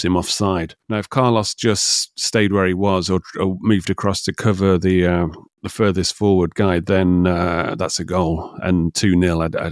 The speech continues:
I can't see us coming back from that because it's just,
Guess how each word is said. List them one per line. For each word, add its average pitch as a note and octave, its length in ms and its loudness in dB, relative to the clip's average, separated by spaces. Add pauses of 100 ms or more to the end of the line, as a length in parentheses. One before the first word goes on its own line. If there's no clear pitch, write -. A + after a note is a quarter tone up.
I E2 60 -6
can't - 260 -4
see F#2 120 -2
us D#2+ 100 -4
coming E2 260 -2
back E2 240 -6
from E2 160 -10
that E2 160 -10 (260)
because F#2 240 -2
it's - 140 -6
just, - 220 -2